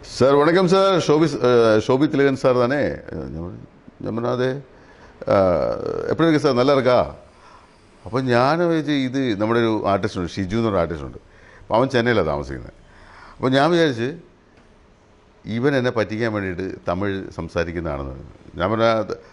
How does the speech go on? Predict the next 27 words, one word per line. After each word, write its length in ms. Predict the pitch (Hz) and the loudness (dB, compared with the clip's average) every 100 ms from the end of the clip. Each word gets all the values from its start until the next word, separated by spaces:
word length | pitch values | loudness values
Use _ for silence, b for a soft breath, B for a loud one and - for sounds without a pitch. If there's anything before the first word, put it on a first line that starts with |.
| B B - | B B 0
"ആ, 320 | 131 139 135 | 2 4 2
ഷോബി 260 | 127 135 139 | 2 2 2
സാർ, 540 | 135 131 123 120 123 127 | 2 2 2 2 2 0
ഷോബി 200 | 139 143 | 0 2
താനേ, 440 | 135 139 139 120 | 2 2 0 0
നീങ്ക 220 | 117 143 | -2 -2
എപ്പടി 180 | 147 135 | -2 -2
ഇരിക്ക്, 140 | 135 | -4
നല്ല 180 | 127 127 | -2 0
ഇറക്കാ?" 200 | 135 120 | 0 0
എന്ന് 160 | 117 120 | -2 -4
പറഞ്ഞ് 100 | 131 | -6
ഞാൻ 120 | 127 | -4
അങ്ങോട്ടും 320 | 120 131 131 | -4 -4 -4
ചോദിച്ചു. 240 | 107 82 73 - | -6 -8 -12 -10
അവർ 160 | 95 101 | -8 -6
പറഞ്ഞ്, 280 | 101 107 98 b b b b - | -8 -10 -12 b b b b -10
ആ, 120 | - 92 90 85 76 62 53 50 50 | -4 -2 -2 -4 -6 -8 -10 -10 -10
അപ്പോൾ 220 | 67 117 | -4 -2
ഞാൻ 220 | 120 147 | 0 0
അങ്ങോട്ടും 260 | 165 160 156 | 0 -2 -2
ചോ-, 120 | 143 | -4
"നീങ്ക 340 | 135 131 117 98 | 0 2 2 2
ഷിജു 260 | - 147 | -2 -2
താനേ?" 260 | 175 147 151 | 0 0 -2
എന്ന് 280 | 123 107 107 | -6 -8 -8
ചോദിച്ചു. 220 | 85 | -8